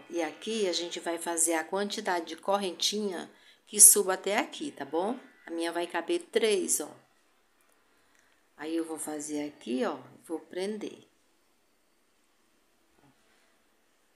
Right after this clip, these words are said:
Tô usando a agulha um e setenta e cinco. Aí aqui eu faço uma, duas,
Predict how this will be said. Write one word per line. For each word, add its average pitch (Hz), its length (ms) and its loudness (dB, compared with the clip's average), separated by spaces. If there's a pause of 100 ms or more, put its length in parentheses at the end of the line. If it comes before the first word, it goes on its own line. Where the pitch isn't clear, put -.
(220)
Tô 170 100 -6
usando 165 340 -2
a 165 80 0
agulha 160 420 0
um 165 120 -2
e 185 80 -2
setenta 208 500 0
e 240 80 0
cinco. 143 500 2 (140)
Aí 214 300 0
aqui 196 400 -4
eu 165 120 0
faço 147 480 -2
uma, 190 720 -6 (400)
duas, 147 800 -6